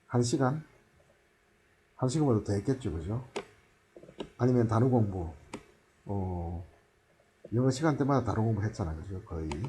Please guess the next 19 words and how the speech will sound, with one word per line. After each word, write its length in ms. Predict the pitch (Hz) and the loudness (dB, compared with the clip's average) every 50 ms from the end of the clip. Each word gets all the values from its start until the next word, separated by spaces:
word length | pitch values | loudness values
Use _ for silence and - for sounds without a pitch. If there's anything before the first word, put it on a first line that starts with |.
| 127 - - - - - _ - - - - - - - | -8 -10 -16 -18 -20 -20 _ -14 -14 -14 -14 -14 -14 -8
어, 240 | - 101 101 95 95 | -6 -4 -2 -2 -2
세 160 | - - 139 | -2 0 2
번째로 580 | 127 160 156 156 127 117 120 120 107 90 85 - - | 2 2 2 2 2 2 4 4 2 2 0 -4 -4
어순 280 | - 120 117 123 180 175 | -2 -2 0 0 0 0
공부는 360 | 160 170 180 180 190 160 117 92 95 104 101 92 87 92 87 - - - - - - - _ _ _ | 0 -2 -4 -2 -2 0 0 0 0 0 0 -2 -2 -4 -8 -10 -14 -18 -20 -20 -20 -20 _ _ _
사실은 480 | - - - 117 117 - 160 151 151 107 92 101 104 98 90 87 87 80 - - - _ _ _ - - - | -6 -2 -2 -2 0 0 2 2 2 2 2 0 -2 -2 -2 -4 -6 -10 -14 -20 -20 _ _ _ -20 -18 -6
훈련하지 460 | - 123 127 143 156 151 170 175 151 | -2 0 2 2 2 2 0 0 0
않았습니다. 760 | 117 87 95 95 - - 117 85 76 71 76 76 80 - - - - _ _ - - _ _ - | 0 0 -2 -4 -4 -6 -6 -6 -6 -6 -6 -8 -8 -10 -12 -18 -20 _ _ -20 -20 _ _ -4
문법 380 | - 147 156 151 - 139 135 | -2 0 0 2 0 0 0
단어에 380 | - 107 107 117 139 131 120 117 | 2 2 2 4 4 4 4 4
비해 180 | 98 95 98 92 | 2 0 0 0
가지고, 720 | 95 92 80 90 92 120 123 107 90 95 98 87 82 80 - - - - - _ _ _ _ _ _ _ _ _ - - - - - - - - - _ _ _ _ | -2 -2 -2 -4 -4 -2 0 0 0 0 0 -2 -4 -6 -10 -14 -20 -20 -20 _ _ _ _ _ _ _ _ _ -16 -14 -14 -14 -14 -16 -20 -20 -20 _ _ _ _
어, 260 | - 107 107 107 87 | -4 -2 0 0 2
어순은 640 | 101 113 117 156 156 147 123 101 107 113 110 98 80 80 - - - - - - - - - - | 0 0 0 2 2 2 2 2 2 0 0 0 -2 -4 -8 -10 -4 -2 -2 -2 -2 -6 -14 -8
거의 680 | - - 113 120 131 147 165 170 170 151 131 113 - - - - | -2 2 6 10 10 12 12 12 10 10 8 6 4 -2 -6 -6
미개척 460 | 95 98 120 117 135 143 143 143 - | 0 2 4 4 4 4 2 0 -4
분야입니다. 580 | - 110 101 92 82 78 78 78 78 82 82 - - - - - - - - - | -4 -2 -2 0 -2 -2 -4 -4 -6 -8 -8 -8 -8 -8 -8 -8 -10 -10 -6 -2
여러분 260 | 131 139 127 120 110 | -2 0 0 2 2
앞 140 | - 147 | 2 2